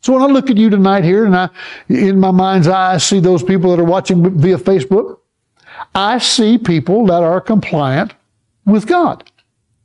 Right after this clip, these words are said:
And when I do that, I see people that are meek and are therefore cared for, looked after by, overseen by, undergirded by,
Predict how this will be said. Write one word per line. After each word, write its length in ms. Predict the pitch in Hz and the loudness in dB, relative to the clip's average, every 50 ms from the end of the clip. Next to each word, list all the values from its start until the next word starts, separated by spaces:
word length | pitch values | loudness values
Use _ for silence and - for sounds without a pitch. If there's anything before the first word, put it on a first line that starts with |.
| _ _ _ _ _ _ | _ _ _ _ _ _
And 180 | - 196 190 185 | -4 -2 -2 0
when 120 | 190 190 | 0 0
I 140 | 196 190 196 | 0 0 0
do 220 | 170 196 302 330 269 | 2 2 2 2 2
that, 320 | 202 175 180 233 - - - - - - - | 2 0 0 -2 -6 -10 -18 -18 -18 -14 -8
I 180 | - 170 190 214 | -6 -4 -4 -4
see 280 | - - - 214 214 196 | -4 -2 0 0 0 0
people 440 | - 196 180 170 143 208 240 262 233 | 0 0 -2 0 0 0 0 2 2
that 180 | 202 185 208 | 0 0 0
are 200 | 208 180 170 180 | 0 0 0 0
meek 520 | 180 175 160 156 156 202 247 - - - - _ _ _ _ _ _ _ _ _ _ _ - | 2 2 2 2 2 0 -2 -4 -8 -16 -18 _ _ _ _ _ _ _ _ _ _ _ -6
and 280 | - 185 185 202 208 196 | -4 -2 -2 -2 -2 -2
are 260 | - 185 190 196 190 | 0 0 0 0 0
therefore 880 | 135 151 190 220 226 226 - - 190 175 165 165 185 214 240 - - _ _ _ _ _ _ _ _ _ _ _ _ - | 0 0 2 0 0 -2 -2 -2 0 2 2 2 0 -2 -4 -6 -14 _ _ _ _ _ _ _ _ _ _ _ _ -10
cared 440 | - - 262 330 320 311 254 151 | -4 -2 0 0 2 2 0 0
for, 500 | - 208 185 156 139 143 175 - - - _ _ _ _ _ _ - | 0 0 0 0 0 0 -2 -4 -8 -16 _ _ _ _ _ _ 0
looked 240 | 180 254 254 262 285 | 0 0 0 0 -2
after 420 | 233 240 277 269 - - 294 262 | 0 0 -2 -2 -2 -2 0 2
by, 460 | 202 190 185 160 143 139 156 214 226 _ _ _ _ _ _ _ _ _ _ _ _ _ _ _ _ _ _ _ _ _ - | 2 2 2 0 0 -2 -2 -4 -6 _ _ _ _ _ _ _ _ _ _ _ _ _ _ _ _ _ _ _ _ _ 0
overseen 1120 | 233 285 302 262 269 254 208 - - - 330 339 330 302 269 233 185 156 131 107 95 - - | 0 0 2 2 0 0 0 -2 -2 -2 0 0 2 2 2 2 2 0 -2 -4 -6 -10 -2
by, 480 | 165 147 165 160 143 139 151 214 233 - _ _ _ _ _ _ _ - | 0 0 0 0 -2 -2 -4 -4 -6 -8 _ _ _ _ _ _ _ 0
undergirded 920 | 294 311 330 320 269 262 214 202 339 349 370 381 349 254 160 127 127 135 | 0 0 2 0 0 -2 0 0 2 2 2 2 2 2 0 0 0 0
by, 420 | 156 156 156 170 208 254 247 - | 0 0 0 0 -2 -4 -4 -8